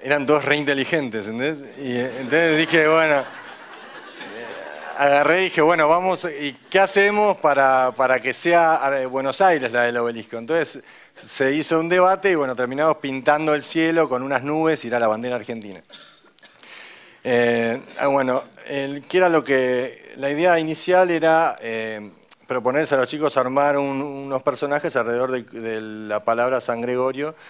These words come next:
Eran tres, San, Greg y Orio. Y, eh, y bueno, a partir de eso ellos hicieron sus propias, sus propias, eh, historietas que se fueron, eh, saliendo de esa propuesta inicial. Y, eh,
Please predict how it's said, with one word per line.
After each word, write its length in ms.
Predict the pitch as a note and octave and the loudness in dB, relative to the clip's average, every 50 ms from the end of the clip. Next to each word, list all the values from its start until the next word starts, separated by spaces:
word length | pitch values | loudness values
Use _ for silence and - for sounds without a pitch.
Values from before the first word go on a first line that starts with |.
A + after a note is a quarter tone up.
| - - - _ | -20 -20 -20 _
Eran 280 | - B2+ B2 B2+ B2+ A#2 | -4 0 0 0 0 0
tres, 260 | - A#2+ A2 G#2+ - | -2 -2 -2 -2 -2
San, 420 | - - C#3+ D3 D3+ E3 E3+ E3 C3+ | 2 4 4 4 4 0 -4 -4 -4
Greg 320 | B2+ B2 C3+ D3 D#3 C#3+ | -2 0 0 0 -2 -4
y 140 | C3+ B2 B2 | -4 -2 -2
Orio. 400 | A#2 G#2+ G2+ G2 G2 F#2+ E2 - _ _ _ _ _ _ - | -2 -2 -2 -4 -8 -12 -12 -14 _ _ _ _ _ _ -10
Y, 180 | B2+ B2 B2 B2 | -6 -2 0 2
eh, 540 | A#2+ A#2 A#2 A#2 A#2 A#2 A2+ A2+ A#2 A2+ - - - - - - - - - - - | 2 2 4 2 2 2 0 0 -2 -4 -10 -18 -20 -20 -20 -20 -20 -20 -20 -10 -2
y 60 | D3+ | 0
bueno, 200 | D#3 D#3+ D#3 D3+ | 2 4 4 4
a 300 | D3+ D#3 C#3 C#3 C#3+ C#3+ | 4 4 4 2 2 2
partir 260 | D3+ D3+ D#3 F#3 G#3 | 2 2 2 2 4
de 140 | G3 F#3+ G3 | 4 4 4
eso 300 | G3+ G3 - G3+ F#3 E3 | 2 2 2 4 4 4
ellos 280 | D#3+ D#3+ D#3 E3+ D#3 D3 | 4 2 0 0 -2 -2
hicieron 320 | C#3 A#2 C#3+ D3+ D3 C3+ | -4 -4 -2 -2 -2 -2
sus 160 | - C3 B2 | -2 -6 -6
propias, 640 | - C#3 C#3+ C#3+ A#2+ D3 C#3 C3+ - - - - - - | -2 -2 -2 0 2 2 2 2 2 2 -2 -6 -12 -14
sus 220 | - - - A#2 G#2 | -14 -14 -14 -14 -10
propias, 760 | - B2 C3 A#2 B2 C3+ B2+ B2 A#2 A2+ G#2+ - - - | -8 -8 -6 -6 -4 -2 0 0 0 0 -2 -4 -8 -10
eh, 420 | A#2+ A2 G#2 G#2 G2+ G2+ G2 G#2 - | -8 -8 -6 -6 -6 -6 -8 -8 -10
historietas 680 | A#2+ B2+ - - C#3 C3 C3+ D#3 E3+ E3+ E3+ - E3+ D3+ | -14 -16 -6 -4 -4 0 0 0 0 0 0 0 0 0
que 160 | - - B2 | -2 -6 -8
se 320 | G#2+ - - A#2 A#2 A2+ G2+ | -6 -6 -6 -6 -6 -6 -8
fueron, 560 | - - C#3+ C#3 C#3+ C#3 C3+ B2+ A#2+ A2 - - - B1 | -6 -4 -2 -2 -2 -2 -4 -6 -10 -12 -16 -20 -18 -14
eh, 160 | G#2 G#2+ G2+ | -12 -12 -10
saliendo 500 | - - A#2+ A#2 D3 F3 E3 D3 B2 A#2+ | -4 -2 -2 0 2 2 2 2 0 0
de 100 | A#2 A#2 | -2 -2
esa 240 | A2 - B2 A2 - | -2 -4 -4 -4 -4
propuesta 380 | - A#2+ G#2+ B2+ C3+ - C#3+ | -6 -6 -6 -6 -6 -4 -4
inicial. 460 | C3+ C#3 C3+ - - D3+ D3 D3+ D#3 D3+ - - - - - - - - _ - | -4 -4 -6 -2 0 0 0 0 -2 -6 -14 -20 -20 -20 -20 -20 -20 -20 _ -10
Y, 140 | C3 B2+ B2 | -6 -2 0
eh, 760 | B2 A#2+ A#2 A#2 A2+ A2+ A2+ A2+ A2 A2 A2 A2 A2 A2+ | 0 2 2 0 0 0 0 -2 -2 -4 -6 -6 -8 -12